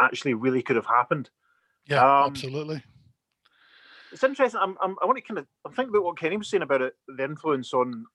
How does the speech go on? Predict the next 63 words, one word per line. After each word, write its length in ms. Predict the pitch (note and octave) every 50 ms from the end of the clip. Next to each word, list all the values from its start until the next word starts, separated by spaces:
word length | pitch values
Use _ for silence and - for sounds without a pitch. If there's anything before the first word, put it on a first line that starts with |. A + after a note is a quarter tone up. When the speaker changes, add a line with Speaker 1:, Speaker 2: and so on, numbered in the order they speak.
| _ _
Speaker 1:
on 180 | C3+ B2+ C3 B2
the, 280 | A#2+ A#2+ A#2+ A#2 A#2 A2
the 60 | A#2
Doctor 260 | A#2 B2+ - - A#2
Who 80 | B2 B2
story, 220 | - - E3 C3
The 100 | A2+ G#2+
Demons. 340 | G2 A#2+ C#3 E3 F3+ D3+ C3
I 40 | C#3
mean, 100 | C#3+ C#3
I 60 | B2+
think 200 | - G3+ G3+ -
M 120 | F3+ E3+
R 100 | D3+ C#3
James 300 | B2 - C3 B2+ C3+ B2+
as 100 | A2+ G#2+
a 60 | A#2 G#2
whole, 420 | - - B2+ C#3+ D#3 D3+ C3 - _ _ _ _ _ -
maybe 340 | D#3+ D#3 D3 C3+ A#2 - _ _ _ _ _ _ _ _ _ _ _ _ -
if 120 | - - C#3
you 80 | C#3+
were 60 | C3+
to 120 | B2 - -
shuffle 340 | - - E3 C3+ - D#3 B2+
him 80 | A#2+
up 160 | C3 D3 -
with 80 | D3+ -
some 160 | - C#3+ B2
Nigel 340 | B2 B2+ B2+ B2 B2 B2+ A2
Neal, 240 | A#2 B2+ C#3+ E3 D3+
you'd 220 | C3 C#3 C3+ -
probably, 260 | - D#3+ E3+ D#3 D3 C3+ -
you'd 140 | C#3 C#3 B2+
have 160 | - C#3+ B2
a 60 | C3+ B2+
really, 300 | A#2+ B2+ E3 D#3 D#3 D3
really 200 | C3+ C3+ B2+ A#2+
good 300 | - C3 C3+ C3+ A#2+ - - - _ _ _ _
template 500 | - C#3+ C#3 E3+ E3 - F#3 F3+ E3+ -
for, 240 | C3+ - C3 C3+ C3 -
for 120 | - D3+
Doctor 360 | C3+ D3 D#3+ E3 - - F3 D#3+
Who, 140 | E3+ E3+
I 20 | D#3+
think. 240 | - - D3 B2+ B2+
It's 80 | B2
one 120 | D#3 F3 E3
thing 200 | F#3 E3 D3+ C#3
that, 240 | C3+ C3+ C#3 B2
that, 100 | B2+ C3
um, 380 | C3 C3 C3 B2 B2 A#2+ A#2 G#2+ - _ _ _ _ _ _ _ _ _ _ _ _ _
that 80 | C#3+ C#3+
I 40 | C#3
found 220 | - D#3 D3 C3+
when 100 | C3 B2+
I 40 | A2+
read 160 | A#2 B2+ C3+
the 40 | C3
short 280 | - - D#3 C#3+ C3+ -
stories 280 | D3 C#3+ C#3 B2 G#2+
was 100 | B2 A2+
just 140 | C3 - -
how 240 | - D3 D3 D3+